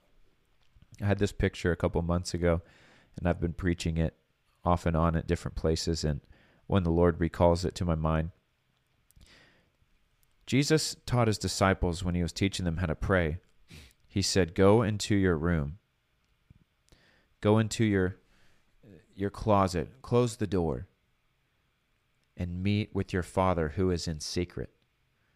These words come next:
Jesus tells us where the Father is. He's in the secret place. And so I want you to imagine, for me, it's early in the morning, but it could be a different time for you. But for this, for this, uh, analogy, let's just say it's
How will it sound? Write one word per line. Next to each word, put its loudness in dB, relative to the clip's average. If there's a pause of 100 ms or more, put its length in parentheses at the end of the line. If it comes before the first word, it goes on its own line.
(520)
Jesus -2
tells 0
us -2
where 2
the -4
Father -2
is. -8 (920)
He's -8
in -4
the -6
secret -8
place. -12 (1200)
And -14
so 2
I 4
want 0
you -2
to 4
imagine, 2
for -8
me, 0
it's -4
early 2
in -2
the -4
morning, -2
but -2
it -8
could -4
be 0
a 4
different -6
time -4
for -8
you. -4
But -8
for -4
this, -4 (760)
for -4
this, -2
uh, -2
analogy, 0
let's -4
just -6
say 2
it's -4